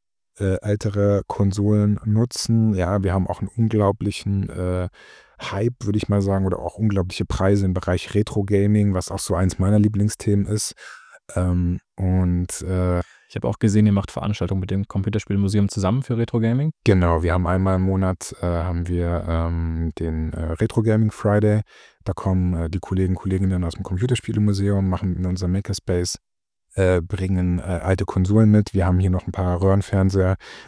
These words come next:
Speaker 1: und dann sozusagen wird, äh, am, an, ja, in der PlayStation eins oder zwei oder an der Sega Dreamcast, äh, ja, werden dann ganz klassisch, ähm, lokale Multiplayer-Spiele gespielt und es ist ein schönes Happening für Jung und Alt.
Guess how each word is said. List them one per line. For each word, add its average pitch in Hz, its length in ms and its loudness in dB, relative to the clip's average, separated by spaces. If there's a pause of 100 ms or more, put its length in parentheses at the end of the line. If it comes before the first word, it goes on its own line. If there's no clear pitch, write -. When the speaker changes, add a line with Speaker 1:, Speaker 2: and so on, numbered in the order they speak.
Speaker 1:
und 90 480 0 (100)
dann 87 320 2
sozusagen 87 680 -2
wird, - 360 -6
äh, 85 300 -2 (140)
am, 82 480 -4
an, 85 460 -4
ja, 87 160 -4
in 82 60 -2
der 85 100 -2
PlayStation - 640 -6
eins 90 440 -6
oder 80 180 -6
zwei 87 480 -2
oder 85 220 -4
an 82 80 -4
der 87 100 -2
Sega 87 220 -2
Dreamcast, 92 720 -4
äh, 87 260 -4 (640)
ja, 131 200 8
werden 104 180 6
dann 98 140 4
ganz 101 220 2
klassisch, - 720 -4
ähm, 90 960 0 (100)
lokale 98 540 0
Multiplayer-Spiele 98 720 0
gespielt 95 640 -2
und 87 240 -2
es - 120 -8
ist 92 140 -6
ein 92 120 -2
schönes 101 420 2
Happening 98 340 0
für - 140 -6
Jung 98 180 2
und 95 120 0
Alt. 92 340 -2